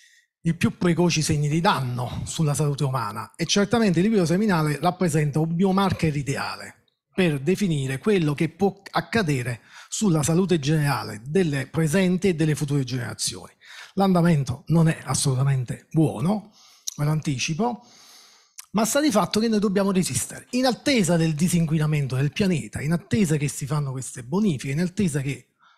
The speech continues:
diciamo così, noi possiamo in qualche maniera avere delle misure di resilienza.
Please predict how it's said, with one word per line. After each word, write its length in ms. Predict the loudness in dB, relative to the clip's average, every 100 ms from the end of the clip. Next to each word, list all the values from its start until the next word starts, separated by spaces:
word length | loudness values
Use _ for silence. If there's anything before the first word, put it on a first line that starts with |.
| _ _
diciamo 360 | -4 -2 -2 -4
così, 360 | -6 -6 -4
noi 260 | 0 0 -2 -8 _ -14
possiamo 640 | -6 -4 -4 -4 -4 -6 -4
in 160 | 0
qualche 320 | 2 0 2
maniera 520 | 2 2 2 -2 -6 -2
avere 300 | 0 2 0
delle 200 | 0 0
misure 520 | 0 -2 -6 -10 -14 _ -20 -20 _
di 160 | -2 0
resilienza. 880 | 2 0 -4 -6 -10 -12 -12 -14